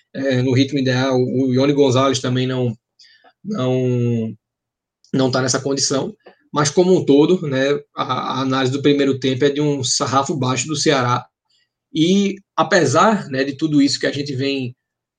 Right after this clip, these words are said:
cuidadosamente colocando, né, o retorno de alguns atletas que ainda não, não tão no ritmo competitivo do final da última temporada, ah, tem o questionamento referente ao Guto de encontrar esse Ceará ideal. Eu acho que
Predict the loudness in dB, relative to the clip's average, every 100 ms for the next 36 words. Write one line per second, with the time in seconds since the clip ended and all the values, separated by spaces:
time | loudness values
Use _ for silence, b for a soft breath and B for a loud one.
0 | _ _ _ 4 6 6 4 2 0 2
1 | 2 0 -2 -2 -2 -2 0 0 0 0
2 | 0 0 0 0 0 -2 -2 -2 0 0
3 | -2 -4 -4 -4 -4 -4 _ _ _ _
4 | -8 -2 0 0 0 2 2 0 0 -2
5 | -2 0 0 0 0 -2 -2 0 -2 0
6 | 0 0 0 -2 -2 0 2 2 2 0
7 | -2 -4 -4 -4 -2 -4 -6 -10 _ _
8 | _ _ -8 -6 -4 -4 -8 _ _ _
9 | _ _ _ 2 2 2 0 0 0 -2
10 | -2 -2 -2 -4 -2 -2 -2 -2 0 -2
11 | -2 -8 -8 -2 -2 0 -2 -4 -6 -8
12 | -4 -4 -4 -4 -2 0 0 -2 -6 -10
13 | 0 2 2 2 2 0 -2 -2 0 0
14 | 0 -4 -6